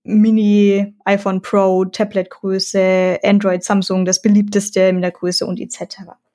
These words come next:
Was ich jetzt verwunderlich fand, als ich jetzt selber das ganze Tutorial angeschaut hab, und ich weiß auch gar nicht,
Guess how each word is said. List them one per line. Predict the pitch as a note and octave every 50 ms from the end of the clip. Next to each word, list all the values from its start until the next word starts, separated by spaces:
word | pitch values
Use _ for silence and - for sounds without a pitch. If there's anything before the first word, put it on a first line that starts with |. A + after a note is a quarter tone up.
| _ _ _ _ _ _ _ _ - - - - - -
Was | A#3+ A#3 A#3+
ich | B3
jetzt | A#3 A3 - -
verwunderlich | - G3+ G3+ A3 B3+ D4 E4+ E4 E4+ F4 E4 -
fand, | - C#4+ D4+ G4 C5 - - _ - - - - - -
als | - A3 G#3
ich | G#3 G3+
jetzt | A3+ G3+ -
selber | A#3 G#3+ G#3+ G#3+ A3
das | G3+ G3 G3 -
ganze | - G3 G3 - F#3+
Tutorial | - - G3 - - G#3+ G#3 G#3 G3+ F#3+ F#3 F#3 F#3 F#3+ G3 - - - - - - - - _ _
angeschaut | - G3+ G#3+ A3 A#3 A#3+ A#3+ - - C#4+ C#4 D4+ D#4+ D#4 - -
hab, | C#4 D4+ - - _ _ _ _ _ _ _ _ -
und | - B3 A#3+ A3+
ich | A3 -
weiß | G#3 G#3 G#3 -
auch | G#3 G3+
gar | G3+ G3+ G3
nicht, | G3+ G3+ G3+